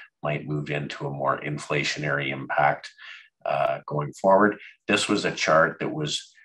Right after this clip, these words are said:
uh, back from, uh, the end of two thousand twenty. And if we bring it up to today, we're looking at rolling ten-year returns. The rolling ten-year returns for commodities, uh, went from, uh,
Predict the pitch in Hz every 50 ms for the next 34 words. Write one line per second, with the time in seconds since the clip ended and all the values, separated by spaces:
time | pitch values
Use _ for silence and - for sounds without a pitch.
0 | _ _ - - 78 78 76 73 - 80 80 82 80 - - - - 78 78 78
1 | 78 78 76 - - - - 76 73 71 73 73 - 151 147 151 80 82 78 76
2 | - - - 80 78 78 80 80 76 76 76 - 73 73 - - - 78 73 71
3 | 71 78 - - - - - - - _ _ - 76 76 - - 82 78 76 -
4 | 82 82 80 80 80 78 78 - - - - 76 - - - 82 92 87 80 73
5 | 71 71 78 78 - - - - _ _ _ - 71 156 156 151 - 156 147 -
6 | - 165 160 - 160 160 - - - - 73 76 151 147 - - - 73 - -
7 | - 80 76 73 73 76 76 - 90 82 90 95 92 98 101 87 82 - - 87
8 | 85 82 80 78 78 78 76 - - - 80 78 82 80 76 - - 78 - -
9 | - 80 78 80 80 76 76 73 71 71 - - - - - - - - - _
10 | _ - 82 82 80 78 82 80 80 - - 78 73 73 76 71 - - - -
11 | 80 78 76 73 73 73